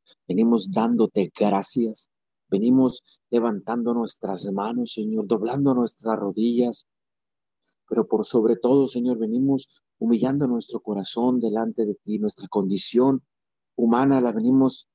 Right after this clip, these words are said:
Señor, doblando, inclinando y rindiendo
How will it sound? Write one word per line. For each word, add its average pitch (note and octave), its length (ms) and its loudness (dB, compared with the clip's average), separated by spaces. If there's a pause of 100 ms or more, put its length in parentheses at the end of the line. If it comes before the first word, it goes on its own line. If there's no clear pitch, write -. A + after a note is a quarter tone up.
(300)
Señor, A2+ 460 2
doblando, A2+ 720 -2
inclinando A#2+ 920 0
y G#2+ 140 -8
rindiendo C#3+ 720 -2